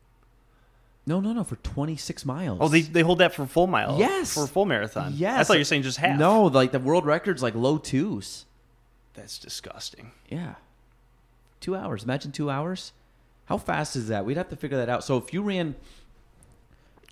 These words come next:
Speaker 1: two hours for twenty-six, so you ran basically thirteen miles per hour for twenty-six miles. Roughly. Maybe a little
Speaker 2: That's,
Speaker 1: less.
Speaker 2: yeah.
Speaker 1: Ten to twelve miles
Speaker 2: Just the
Speaker 1: per hour.
Speaker 2: ability to hold that speed for that long.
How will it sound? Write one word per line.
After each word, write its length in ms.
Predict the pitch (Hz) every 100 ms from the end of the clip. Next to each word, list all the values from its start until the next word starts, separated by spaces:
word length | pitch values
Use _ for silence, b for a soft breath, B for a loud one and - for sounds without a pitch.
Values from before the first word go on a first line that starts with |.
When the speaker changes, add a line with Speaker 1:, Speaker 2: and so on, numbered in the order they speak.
| _ _ _
Speaker 1:
two 240 | - 190 190
hours 300 | 165 151 147
for 120 | -
twenty-six, 580 | - 143 143 139 139 -
so 80 | 127
you 140 | 131
ran 180 | 135 123
basically 300 | 127 131 127
thirteen 400 | - 123 - 127
miles 220 | 113 110
per 160 | - 104
hour 260 | 98 90
for 220 | 90 104 - _ _ _ _ _ _ _
twenty-six 400 | - 117 110 -
miles. 440 | 104 90 - - _ _ _ _ _ _ _ _ _ _ _ _ _ _ _ -
Roughly. 360 | 147 127 95 -
Maybe 160 | 143 139
a 60 |
little 140 | 127 127
Speaker 2:
That's, 440 | 92 - - -
Speaker 1:
less. 40 | -
Speaker 2:
yeah. 300 | 139 131 107
Speaker 1:
Ten 240 | - 143
to 60 | 131
twelve 260 | 110 120 110
miles 160 | 107
Speaker 2:
Just 160 | 160 151
the 120 | 185
Speaker 1:
per 80 | 135
hour. 60 | 139
Speaker 2:
ability 220 | 156 151
to 120 | 120
hold 340 | - 143 139
that 200 | 120 110 -
speed 300 | - 117 -
for 140 | 104
that 200 | 98 87
long. 320 | 101 92 87